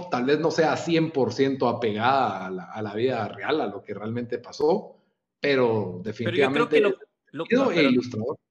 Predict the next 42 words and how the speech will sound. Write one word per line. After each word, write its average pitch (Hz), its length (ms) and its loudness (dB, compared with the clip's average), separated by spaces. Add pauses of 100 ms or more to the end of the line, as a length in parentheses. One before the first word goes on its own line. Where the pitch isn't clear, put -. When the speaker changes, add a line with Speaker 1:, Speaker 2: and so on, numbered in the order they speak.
(120)
Speaker 1:
Ajá, 113 200 -8
Speaker 2:
No, 208 140 0
lo - 100 2
Speaker 1:
dale, - 140 -2
Speaker 2:
que, 240 60 -8
Speaker 1:
sí. - 0 -
Speaker 2:
lo - 140 0
que 185 100 -4
te 175 100 -4
enseña 208 520 -2
es 175 120 -6
que 180 120 -6
mal 160 260 -2
también 147 280 -4
se 175 140 -10
manejó 139 320 -8
el 135 100 -12
caso 180 380 -2
y, 120 320 -10 (480)
y, 170 200 -6
o 139 60 0
Speaker 1:
Sí. 135 80 0
Speaker 2:
sea, 160 220 -2
que 127 400 -8 (420)
dejó 139 540 -6
que, 123 480 -4 (280)
y, 214 220 -8
y 233 140 -4
estas 226 320 -2
cosas 208 300 -4
obviamente 185 320 -2
también, 156 420 -4
pues, - 300 -12
yo 143 340 -8
las 160 160 -6
he 170 60 -6
visto 147 220 -10
en 156 60 -8
documentales 139 520 -6
después, 185 340 -6
pero 160 220 -4
sí, 190 460 -8